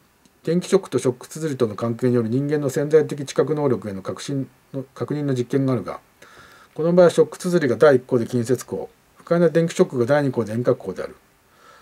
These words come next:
ここでもカラー関係が働いて、人間は石や花と同じく近接項に注目しつつ、電気ショックに焦点を当ててそれを予測する。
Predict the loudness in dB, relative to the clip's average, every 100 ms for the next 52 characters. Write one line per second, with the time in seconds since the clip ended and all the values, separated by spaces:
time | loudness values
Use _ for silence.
0 | _ -2 2 2 4 4 6 8 6 6
1 | 4 2 2 0 0 0 0 0 -2 -4
2 | -4 -2 0 0 -2 -6 -4 0 2 0
3 | -2 -2 -2 -4 -8 -10 -12 -10 -2 -2
4 | -2 -4 -2 -2 -2 -2 -8 -16 -12 -2
5 | -2 -2 -4 -2 -4 -4 -4 -4 -8 -10
6 | -10 -4 -2 -2 -4 -8 -14